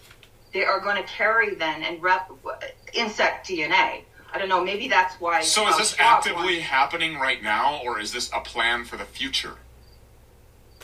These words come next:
Speaker 1: No, this is happening now. This is the purpose of the P C R t-, kit. It's not a test.
Speaker 2: Okay, so
Speaker 1: Um,
Speaker 2: if,
Speaker 1: it's
Speaker 2: if
Speaker 1: to get
Speaker 2: somebody
Speaker 1: those
Speaker 2: has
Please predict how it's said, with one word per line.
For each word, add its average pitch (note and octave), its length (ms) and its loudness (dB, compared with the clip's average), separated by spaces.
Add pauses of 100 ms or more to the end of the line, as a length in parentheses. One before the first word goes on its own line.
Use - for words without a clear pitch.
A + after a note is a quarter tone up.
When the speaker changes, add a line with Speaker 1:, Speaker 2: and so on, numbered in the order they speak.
(180)
Speaker 1:
No, G3 320 4
this A#3+ 200 -4
is G#3+ 120 -16
happening F3 560 2
now. - 460 0 (280)
This B3+ 220 -2
is G#3+ 100 -12
the - 100 -16
purpose B3 460 0
of - 140 -2
the - 60 -14
P E3+ 200 -8
C D#3 200 -10
R D#3+ 440 2 (320)
t-, - 160 -12 (100)
kit. - 460 -2 (320)
It's - 100 -18
not E3+ 140 2
a - 60 -6
test. - 420 2
Speaker 2:
Okay, - 200 0
so - 240 2
Speaker 1:
Um, E3+ 220 8
Speaker 2:
if, E3 100 2
Speaker 1:
it's - 140 -2
Speaker 2:
if - 60 0
Speaker 1:
to - 60 -4
get - 100 0
Speaker 2:
somebody G#3 400 2
Speaker 1:
those E3+ 100 0
Speaker 2:
has C#3 480 2